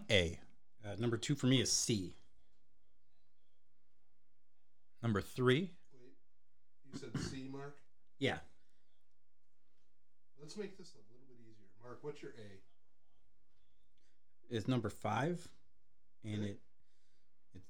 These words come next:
Speaker 2: which I, which I thought was buffalo.
Speaker 3: What is your guys'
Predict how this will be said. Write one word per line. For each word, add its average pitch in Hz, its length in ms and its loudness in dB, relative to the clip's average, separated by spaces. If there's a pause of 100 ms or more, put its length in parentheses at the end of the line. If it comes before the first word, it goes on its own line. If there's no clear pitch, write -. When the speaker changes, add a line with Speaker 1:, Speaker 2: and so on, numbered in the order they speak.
(320)
Speaker 2:
which 107 140 -2
I, 120 60 2
which 110 180 0
I 101 40 2
thought 110 180 2
was 95 120 0
buffalo. 110 560 4 (1080)
Speaker 3:
What 151 120 -4
is 131 100 -6
your 139 180 0
guys' 127 500 -4